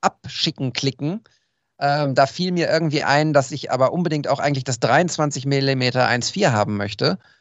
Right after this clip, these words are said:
Und dann habe ich das fünfzig Millimeter rausgeschmissen, dreiundzwanzig rein und noch das sechsundfünfzig eins, äh, zwei rein. Und es kam tatsächlich fast pari pari raus. Und jetzt ist auch gut die Geschichte. Ich wollte nur erzählen,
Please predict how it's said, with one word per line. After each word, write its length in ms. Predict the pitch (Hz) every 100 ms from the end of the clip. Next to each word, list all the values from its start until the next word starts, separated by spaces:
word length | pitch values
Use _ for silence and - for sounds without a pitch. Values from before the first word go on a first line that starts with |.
| _ _ _ _
Und 420 | 151 143 143 127
dann 160 | 131 135
habe 100 | 185
ich 60 | 170
das 160 | 147
fünfzig 340 | - 202 - 160
Millimeter 380 | 147 143 139
rausgeschmissen, 680 | 113 165 - 156 151 143 160
dreiundzwanzig 680 | 135 131 139 - 127 123 - - _
rein 420 | - 110 156 208 190
und 260 | 220 247
noch 120 | 220 190
das 180 | 180
sechsundfünfzig 760 | 156 202 180 - 143 - 131 -
eins, 420 | 120 131 123 -
äh, 220 | - 127 120
zwei 380 | - 123 196
rein. 280 | 185 104 117
Und 120 | 147 156
es 140 | -
kam 160 | 202 269
tatsächlich 400 | 208 208 208 -
fast 180 | 185
pari 280 | - 175 170
pari 340 | 151 165 160 135
raus. 200 | 139 139
Und 80 | 135
jetzt 200 | 139 -
ist 120 | 113
auch 140 | 127
gut 160 | 147 165
die 80 | 135
Geschichte. 340 | 131 - 131
Ich 140 | 120 113
wollte 220 | 135 131
nur 140 | 127
erzählen, 460 | 117 113 135 127